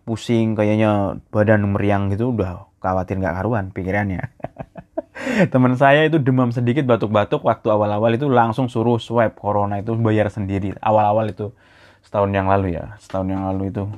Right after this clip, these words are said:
udah panik. Pokoknya demam, batuk, udah panik semua. Tapi sama aja sih, sekarang juga masih gitu ya. So desu ne, semoga corona cepat usai.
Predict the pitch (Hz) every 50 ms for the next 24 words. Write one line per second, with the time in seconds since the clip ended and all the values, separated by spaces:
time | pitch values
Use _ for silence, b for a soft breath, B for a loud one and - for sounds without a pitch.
0 | - - 107 95 92 95 90 85 - 104 101 101 104 95 - 87 95 92 107 113
1 | 127 131 123 117 107 101 98 92 95 92 - 107 101 95 98 104 107 117 131 139
2 | 135 113 - 101 95 92 - 135 127 - 120 104 101 110 - - 95 98 101 98
3 | - - 80 76 - - - b b b b b b b b b 147 170 170 -
4 | 160 135 127 131 135 139 - 151 143 127 120 - - - 113 117 127 131 117 101
5 | 95 92 123 147 - - - - - 110 80 - - - - - - _ b b
6 | b b b b b b b b b b b b b b - - 82 82 82 -
7 | 90 90 90 87 - 90 87 90 90 90 90 87 - 90 87 90 87 87 85 -
8 | - - 90 - 90 87 - - 85 - - -